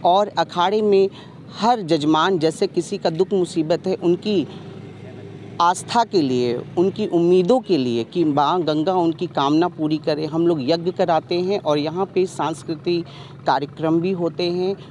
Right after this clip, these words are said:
बहुत सारा आयोजन होता है। और किन्नर अखाड़ा एक भव्य अखाड़ा है और यहाँ पे आस्था से जुड़े बहुत लोग हमारे पास आते हैं और हम लोग दिल से आशीर्वाद देते हैं। और ये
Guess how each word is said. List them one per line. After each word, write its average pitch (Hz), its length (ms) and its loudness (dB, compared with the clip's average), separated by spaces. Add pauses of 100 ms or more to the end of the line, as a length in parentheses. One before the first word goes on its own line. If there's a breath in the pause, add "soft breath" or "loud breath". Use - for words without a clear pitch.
(140)
बहुत 196 240 2
सारा 160 360 2
आयोजन 151 500 2
होता 180 240 -2
है। 196 100 2
और 202 80 0
किन्नर 214 360 2
अखाड़ा 180 360 2
एक 180 280 -2
भव्य 180 280 2
अखाड़ा 180 380 2
है 202 240 -2 (300 loud breath)
और 170 120 2
यहाँ 175 300 0
पे 202 260 4
आस्था 156 340 0
से 190 140 -4
जुड़े 165 340 2
बहुत 156 340 -2
लोग 165 180 2
हमारे 143 360 0
पास 156 300 0
आते 147 260 -2
हैं 165 160 -8 (280 loud breath)
और 156 100 0
हम 170 160 2
लोग 165 160 0
दिल 160 120 0
से 160 140 0
आशीर्वाद 143 460 0
देते 156 360 -2
हैं। 202 180 -4 (440 loud breath)
और 143 260 2 (1120 loud breath)
ये 175 220 6